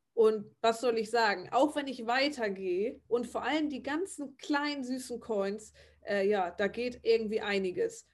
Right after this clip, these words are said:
Vor allem Jota, mein Alltime Classic, mittlerweile auf Platz fünfundzwanzig der Cointabelle, hundertfünfundvierzig Prozent nach oben. Ja, Wahnsinn.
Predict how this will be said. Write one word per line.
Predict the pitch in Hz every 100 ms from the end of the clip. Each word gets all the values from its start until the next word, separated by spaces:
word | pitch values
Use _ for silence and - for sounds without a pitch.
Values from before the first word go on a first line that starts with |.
| _
Vor | - 240
allem | 247 240
Jota, | 208 254 294 294 226 220
mein | 214 202
Alltime | 214 226 240 220 214
Classic, | - - 220 226 - 214 214
mittlerweile | 226 240 214 202 208 220
auf | 202 -
Platz | 226 214 -
fünfundzwanzig | - 349 294 - - 247 247 226
der | 208
Cointabelle, | - 220 214 196 190 190 196 _ _ _
hundertfünfundvierzig | - 240 233 214 214 - 240 220 202 196 - 208 208 185 -
Prozent | - - - 175 170
nach | 170 156
oben. | 185 170 165 151 _ _ - - _ _ _ _ _ _ _ _
Ja, | - 294 214 - - _ _ -
Wahnsinn. | 262 302 285 208 185 180